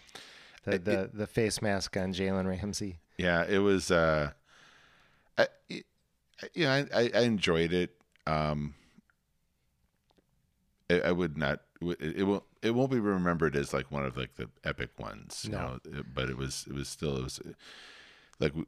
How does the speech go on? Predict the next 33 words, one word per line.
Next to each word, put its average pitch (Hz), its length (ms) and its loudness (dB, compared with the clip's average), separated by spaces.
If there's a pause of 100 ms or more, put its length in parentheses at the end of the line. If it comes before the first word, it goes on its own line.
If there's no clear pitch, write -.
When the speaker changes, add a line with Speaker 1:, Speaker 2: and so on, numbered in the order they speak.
(100)
Speaker 2:
we 95 160 -2
grew 92 140 2
up 85 100 -2
in 76 80 -4
an 71 160 -4
era 71 360 -2
when 67 160 -6
the 62 80 -8
Super 73 260 -8
Bowl 64 400 -6
every 65 220 -6
year 65 200 -6
was - 220 -10
a 64 200 -8 (320)
fifty-six - 720 -8
to 58 180 -8
thirteen 64 540 -8
blowout. - 400 -8 (100)
So. - 160 -6
Speaker 1:
Right. 95 220 -2 (160)
So - 160 -2
it's 98 120 -2
better 131 300 2
than 87 160 -4
that. 92 280 -2 (460)
Speaker 2:
Yeah. - 140 -6 (180)
Speaker 1:
I 120 80 0
think 165 160 2
my 131 160 4
takeaway, 151 760 0
I 117 60 0
think 185 240 -2
the 135 140 0